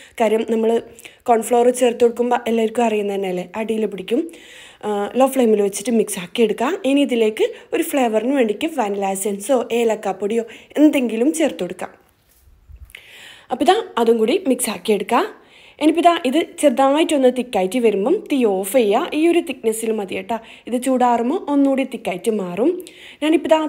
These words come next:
തീ ഓഫ് ചെയ്തിട്ടുണ്ട്. നല്ലോണം തണിയാൻ വേണ്ടിക്ക് വെയിറ്റ് ചെയ്യുക. ആ ഒരു ടൈമിൽ ഞാനിതാ ഒരു കപ്പ് ചവരിയില്ലേ, ചവരി നല്ല തിളച്ച വെള്ളത്തിൽ ഇട്ട് കൊടുക്കുന്നുണ്ട്, ഒന്ന് വേവിച്ചെടുക്കാനാണ്. എന്നിട്ടിത് നല്ല തണുത്ത വെള്ളത്തിൽ, ഉം, ഒന്ന് അരിച്ചെടുക്കണം കേട്ടോ. ഞാൻ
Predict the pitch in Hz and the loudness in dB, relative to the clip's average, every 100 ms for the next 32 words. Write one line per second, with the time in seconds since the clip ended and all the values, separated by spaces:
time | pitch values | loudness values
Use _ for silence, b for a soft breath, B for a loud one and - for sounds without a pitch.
0 | 285 254 214 196 208 196 214 214 196 269 | -2 -2 0 0 0 2 0 0 0 0
1 | 294 262 240 233 226 320 330 269 208 196 | -2 -4 -2 0 0 2 2 0 -2 -2
2 | 185 190 330 349 - 185 - B B B | -4 -4 0 0 0 -6 -6 B B B
3 | B B B - 392 415 339 269 226 320 | B B B 0 2 2 0 0 0 -2
4 | 240 240 233 262 254 247 B B - 311 | -2 -4 -2 -2 -2 -4 B B -4 -2
5 | 359 220 208 294 339 - 302 247 247 254 | -2 -2 -4 -4 -6 -2 -2 2 0 2
6 | 240 185 - B B - 220 208 233 370 | 0 -2 -4 B B -2 0 0 -2 -2
7 | 254 233 220 277 285 285 302 208 190 285 | 0 -2 0 -2 -2 0 0 0 -2 -2
8 | 339 254 202 202 190 180 - B B 311 | -2 0 0 -2 -6 -6 -10 B B 6
9 | 339 302 240 202 208 190 202 190 180 180 | 6 6 0 -2 -4 -4 -2 -2 -2 -4
10 | - B B B 247 269 262 247 427 466 | -8 B B B 2 2 0 -2 -2 -4
11 | - 220 214 226 240 247 320 294 233 208 | -6 -2 -2 -2 -2 0 0 2 0 -2
12 | - 302 381 B B B 254 247 277 330 | -2 -4 -6 B B B -6 -4 2 2
13 | 320 240 233 214 190 185 180 190 196 254 | 4 0 0 0 0 -4 -4 -4 -2 -4
14 | 220 | -4